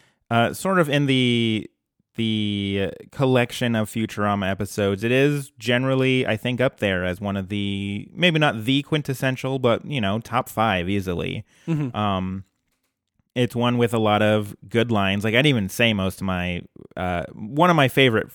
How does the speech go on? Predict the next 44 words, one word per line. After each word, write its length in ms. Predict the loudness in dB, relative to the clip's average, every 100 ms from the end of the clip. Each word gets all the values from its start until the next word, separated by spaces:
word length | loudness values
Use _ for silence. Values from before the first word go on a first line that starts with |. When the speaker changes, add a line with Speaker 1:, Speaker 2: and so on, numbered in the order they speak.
| _ 0
Speaker 1:
all-time 640 | 0 2 0 0 -2 -4
lines 400 | -2 0 -2 -4
from 220 | -6 -8
Fry 400 | -4 2 2 2
is, 420 | 2 0 -2 -4 -12 -20 _ -6
uh, 160 | -2
"But 160 | 2 2
existing 460 | 4 4 2 4 2
is 120 | 4
basically 480 | 4 4 2 4 6
all 140 | 6
I 100 | 6
do." 380 | 6 6 6 4 4
Speaker 2:
<laughs> 60 | 4 6 6 8 6 8 4 4 0 2
Speaker 1:
It's 200 | 0 2
one 160 | 4 4
I 100 | 4
say 220 | 4 4
a 80 | 6
lot. 380 | 6 6 2 -4 _ _ -2
Um, 500 | 2 4 2 0 -4 -8 _ _ _ _ _ -16 -4
I, 260 | 0 2 2
I 40 |
think 220 | 2 2
most 200 | 2 2
of 40 | 0
the 60 | -2
characters 540 | 2 2 2 -2 0
have 300 | 0 0 -2 -10
really 360 | -4 0 0
good 200 | 2 0
moments 420 | 2 0 0 -2
in 80 | -4
this 180 | -4 -2
episode. 640 | -4 -4 -4 -2 -2 -4
There's 340 | -4 -2 -4 -6 -10 _ _ _ _ _ _ -20 -18
really 480 | -6 2 6 6 6
a 80 | 6
lot 240 | 4 2
to 120 | 0 2
like, 360 | 4 2 -2 -4
and, 480 | 0 0 0 -4 -4
you 140 | -2
know 320 | -2 -2 -4